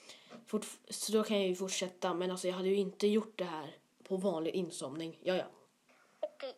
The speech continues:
Speaker 2: tänk på något roligt. Att det var, att det
Speaker 1: Va? Låter en papper? Det visste jag inte.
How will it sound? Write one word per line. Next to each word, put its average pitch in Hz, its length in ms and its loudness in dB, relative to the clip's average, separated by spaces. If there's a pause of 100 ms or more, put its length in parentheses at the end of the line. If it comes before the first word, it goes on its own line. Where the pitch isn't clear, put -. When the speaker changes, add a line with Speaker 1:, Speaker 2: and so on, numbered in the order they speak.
Speaker 2:
tänk 370 320 -6
på 339 100 0
något 349 300 -2
roligt. 370 520 -6
Att - 220 -8
det 349 120 -2
var, 359 100 -2 (320)
att - 140 -6
det 339 120 -10 (760)
Speaker 1:
Va? 220 340 12 (800)
Låter 285 500 8
en 359 160 10
papper? - 420 2 (720)
Det 359 140 10
visste 277 280 4
jag 214 100 10
inte. - 380 -6